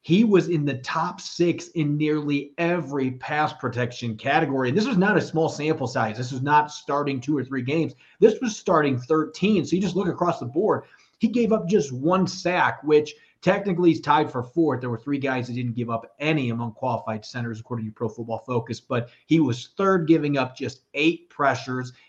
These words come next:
a ninety-eight point nine percent pass pro efficiency rate, which was sixth best, only one penalty in pass protection, and he had the sixth best grade from Pro Football Focus. And last year, he started one game at center against a very good Washington Commanders defensive line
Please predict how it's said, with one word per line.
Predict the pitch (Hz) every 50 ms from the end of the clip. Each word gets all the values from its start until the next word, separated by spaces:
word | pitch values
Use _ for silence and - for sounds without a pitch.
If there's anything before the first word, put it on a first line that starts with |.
| _ _
a | 135 135
ninety-eight | 131 127 131 143 151 165 180 196 180 170 165 156 160 156 156
point | - 143 139 135 131
nine | 139 131 131 135 139 131
percent | 123 - 135 120 123 131 127 123 123 -
pass | - - 135 135 135 131 - -
pro | - 131 127 123 120
efficiency | - - _ _ - 143 143 147 160 151 147 143 139 127
rate, | 127 135 135 - 143
which | 135 120 - -
was | 123 120 120 -
sixth | - - 165 165 - - 139 127
best, | 147 147 147 131 - - - _ _ _ _ _ _
only | 139 139 139 135 123 117
one | 110 117 143 156 165 165 147 123
penalty | - 151 151 151 156 156 156 151 147
in | 139 127
pass | 127 143 143 143 139 -
protection, | 139 123 - 143 143 135 135 - - 139 143 135 127 - _ _ -
and | 127 131
he | 127 135
had | 143 139 131
the | 120
sixth | - - - 160 160 - -
best | 127 139 135 131 - - 113
grade | 107 120 135 131 127 123 117 -
from | 127 120 107
Pro | - - 127 120
Football | 123 127 120 120 110 - -
Focus. | 131 127 127 123 120
And | 131 131 123
last | 127 131 160 190 190 -
year, | 160 147 139
he | 123
started | 123 - - 156 151 147 131
one | 131 143 147 147 143 135
game | 143 143 139 131
at | 120 -
center | - 156 147 139 131 123
against | 127 143 127 120 - _
a | 151 143 143 131 120 - -
very | 147 - - 202 185 170 151
good | 127 123 135 165 165 151 131 120 120 120 - - - - - _
Washington | 117 127 139 139 139 - 135 135 127 120
Commanders | 123 127 131 135 135 131 127 123 123
defensive | - 117 - - 135 131 127 131 117 120
line | 135 135 143 143 143 143 135